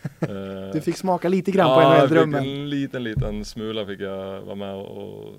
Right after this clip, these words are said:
Speaker 2: ja, se. Eh,
Speaker 1: Mm.
Speaker 2: så det, det var en häftig upplevelse det, såklart. Sen var det två tuffa år i A H L. Jag vet att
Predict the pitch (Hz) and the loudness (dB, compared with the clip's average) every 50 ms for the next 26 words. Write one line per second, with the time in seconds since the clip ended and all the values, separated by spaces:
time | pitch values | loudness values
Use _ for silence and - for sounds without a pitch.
0 | - _ _ - 52 50 - - - - 110 104 - - - _ _ _ _ _ | -20 _ _ -14 -12 -12 -10 -12 -10 -8 -8 -8 -8 -12 -14 _ _ _ _ _
1 | _ - 110 107 110 110 117 107 101 98 - - 110 101 107 113 117 110 104 98 | _ -18 -14 -12 -10 -10 -10 -12 -16 -20 -20 -18 -16 -14 -12 -12 -10 -12 -10 -10
2 | 104 110 123 123 117 113 110 110 107 104 101 104 101 92 110 107 - - 107 107 | -8 -6 -6 -6 -6 -6 -8 -8 -10 -12 -12 -14 -12 -12 -14 -12 -8 -8 -8 -6
3 | - 110 110 107 101 90 104 101 110 110 - 101 - 110 107 - _ _ _ _ | -6 -6 -6 -6 -6 -8 -10 -8 -8 -10 -10 -14 -14 -14 -14 -16 _ _ _ _
4 | _ - - 104 107 110 107 104 104 101 98 95 - - 110 104 95 - 104 101 | _ -14 -12 -8 -6 -4 -4 -4 -4 -6 -8 -10 -12 -8 -8 -8 -8 -8 -12 -14
5 | - _ 98 98 101 101 104 101 101 101 101 101 101 101 104 101 101 104 104 104 | -12 _ -8 -8 -8 -8 -8 -10 -10 -10 -10 -8 -8 -8 -8 -10 -12 -12 -12 -14
6 | 104 101 - 110 104 | -14 -14 -16 -18 -18